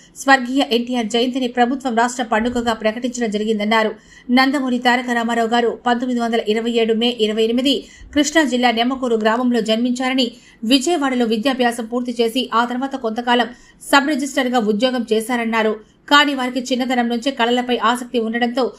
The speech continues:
ఉద్యోగం వదిలి సినీ రంగంలో ప్రవేశించి సుమారుగా మూడు వందల సినిమాలకు పైగా చిత్రాల్లో నటించి శ్రీరాముడిగా శ్రీకృష్ణుని పాత్ర పోషించి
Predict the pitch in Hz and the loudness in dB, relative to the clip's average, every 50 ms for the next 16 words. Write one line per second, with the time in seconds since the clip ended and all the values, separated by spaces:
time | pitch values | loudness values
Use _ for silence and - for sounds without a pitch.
0 | - - _ - 240 233 262 240 311 320 311 294 262 233 240 233 262 262 247 - | -14 -20 _ -4 0 0 2 4 4 4 4 2 0 0 0 0 0 -2 -4 -2
1 | 254 240 269 254 240 233 247 262 254 233 233 220 220 226 247 247 262 240 240 269 | -2 0 0 0 0 0 0 0 -2 -2 0 0 0 0 0 0 -2 -4 -6 -6
2 | 247 - 226 233 247 262 269 254 247 214 208 220 240 254 247 240 240 226 220 220 | -6 -4 -2 0 0 2 2 0 0 0 0 0 0 0 0 0 -2 -2 -2 -2
3 | 226 220 233 262 262 254 254 254 240 247 226 226 233 262 233 196 - - - - | -2 -2 0 0 0 -2 -2 -4 -2 0 0 2 2 2 0 0 -2 -10 -20 -20
4 | - _ - - 302 262 330 349 330 311 269 233 226 226 220 262 240 - 285 262 | -20 _ -4 -2 0 2 4 4 4 2 2 0 0 0 0 -2 -2 -2 -4 -4
5 | - - 233 233 254 262 240 226 226 240 233 240 247 247 247 - 311 320 311 311 | -2 -2 -2 0 0 0 0 0 0 2 2 2 2 0 0 0 -2 -2 -2 -4
6 | 294 - - 254 240 - 226 240 240 247 240 - 214 220 214 262 240 233 269 254 | -6 -6 -6 -6 -2 0 0 0 0 -2 -6 -4 -4 -2 -2 -2 0 2 2 2
7 | 220 - - | 2 0 -4